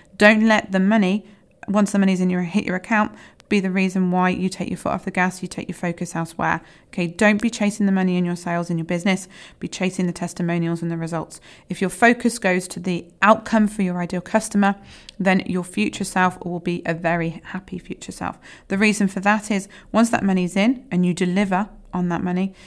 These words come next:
if you, if you deliver beyond their expectations for, for that money exchanged, that's gonna be one happy customer. If they hit the results, if they get that outcome that they were after,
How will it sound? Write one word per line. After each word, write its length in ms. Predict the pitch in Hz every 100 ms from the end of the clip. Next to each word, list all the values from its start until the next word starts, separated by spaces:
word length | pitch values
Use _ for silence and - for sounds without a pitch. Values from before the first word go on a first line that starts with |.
| -
if 160 | 196 247
you, 260 | 262 247
if 200 | - 240
you 100 | 254
deliver 560 | 277 240 233 214 180 180 -
beyond 280 | 202 208
their 220 | 202 190 190 - _
expectations 840 | 196 - 190 - 196 208 190 180 - - - -
for, 180 | 196 180
for 100 | -
that 180 | 185 196
money 280 | 196 190 185
exchanged, 560 | 185 - 214 202 185 - - - _ -
that's 220 | 202 208
gonna 160 | 254 226
be 100 | 202
one 220 | 190 190
happy 240 | 185 -
customer. 480 | - 180 - 170 165 -
If 120 | 185
they 100 | -
hit 220 | 208 262 262
the 80 |
results, 380 | 240 233 208 -
if 80 | 180
they 100 | 185
get 240 | 180 -
that 160 | - -
outcome 340 | 208 - 202 185
that 120 | 185
they 120 | 185
were 200 | 180 185
after, 340 | 196 - 175